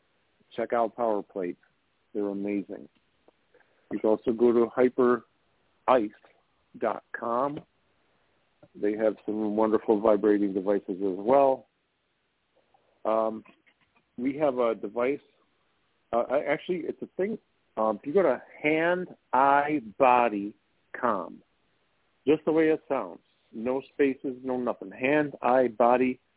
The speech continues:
dot com. Coordination charts developed by Doctor Jacob Weiss. Amazing versatility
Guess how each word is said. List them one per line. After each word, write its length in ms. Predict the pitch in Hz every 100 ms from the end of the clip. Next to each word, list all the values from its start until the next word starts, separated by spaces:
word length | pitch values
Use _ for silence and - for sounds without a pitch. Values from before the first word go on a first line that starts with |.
| _ _ 104
dot 280 | 123 120 - _ _ _ _ -
com. 460 | 147 131 101 87 - _ - - - _ _ _ _ _ _
Coordination 720 | - 143 160 165 156 - 110 -
charts 260 | 110 113 _ -
developed 420 | 107 123 123 98
by 320 | 110 117 113 110 _ _ 104
Doctor 320 | 107 110 -
Jacob 340 | 98 117 107 107
Weiss. 340 | 104 113 90 - _ _ - - - _ _ _ _ _ _ _ _ 143
Amazing 880 | 160 160 185 196 202 180 180 170 - _ _ _ _
versatility 1080 | 131 127 160 - 160 - 170 151 135 123 117